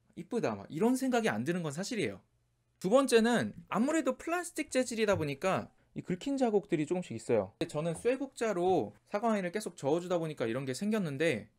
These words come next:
플라스틱 특성상 어쩔 수 없이 어느 정도의 마모가 일어납니다. 기스가 너무 많이 생기면 나중에는 뭐 기스 안에 이렇게 세균이 번식할 우려도 있어서 이 제품의 단점은 아니고, 음, 플라스틱 발효통의 단점이라고 보시면 될 것 같습니다.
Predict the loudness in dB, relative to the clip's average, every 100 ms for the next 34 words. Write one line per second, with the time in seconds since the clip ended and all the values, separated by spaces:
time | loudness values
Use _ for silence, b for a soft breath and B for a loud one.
0 | _ -2 -2 -2 -6 -6 -4 0 0 2
1 | 2 2 2 0 2 -2 -2 -4 -4 -6
2 | _ _ 0 4 6 6 6 4 2 2
3 | 4 4 4 2 2 0 0 -2 -6 _
4 | -8 -4 0 2 4 4 4 4 2 0
5 | -2 -2 -2 -2 0 -2 -2 -2 -2 -2
6 | -2 -4 -4 -2 2 2 2 0 -2 0
7 | -2 -2 _ -2 2 2 2 0 0 -2
8 | -2 -2 2 2 2 -2 -2 2 2 2
9 | -2 b -12 -10 -2 -2 0 -2 0 0
10 | 0 -2 -2 -4 -4 -4 -4 B B B
11 | -6 -4 -4 -4 -4 -6 -4 -6 -6 -6
12 | -4 -4 -8 -8 -4 -4 -4 -6 -8 -8
13 | -8 -8 -6 -8 -8 -8 -8